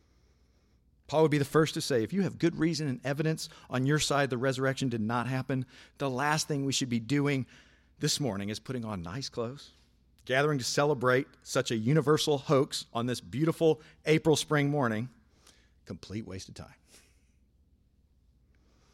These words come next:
So what is the evidence?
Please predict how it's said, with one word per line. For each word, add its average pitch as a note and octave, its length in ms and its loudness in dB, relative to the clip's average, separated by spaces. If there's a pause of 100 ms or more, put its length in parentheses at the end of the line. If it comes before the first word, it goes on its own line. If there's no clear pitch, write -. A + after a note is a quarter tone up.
(1400)
So - 180 -8
what C#3 200 2
is D3+ 160 2
the D#3 100 4
evidence? D3+ 580 0